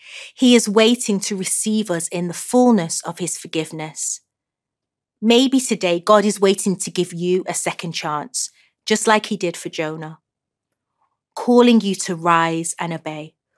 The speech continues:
Or perhaps, like Nineveh, God is calling you to fully turn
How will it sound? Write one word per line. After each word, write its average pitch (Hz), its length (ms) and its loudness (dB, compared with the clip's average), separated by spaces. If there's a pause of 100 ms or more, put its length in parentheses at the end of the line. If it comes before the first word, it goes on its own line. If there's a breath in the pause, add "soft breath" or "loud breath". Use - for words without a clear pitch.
(180 soft breath)
Or 233 100 8
perhaps, 262 600 2
like 202 180 0
Nineveh, 202 600 2 (500)
God 226 280 4
is - 160 -6
calling 196 560 -2
you 160 260 -6
to - 180 -10
fully 170 400 -6
turn 156 460 -10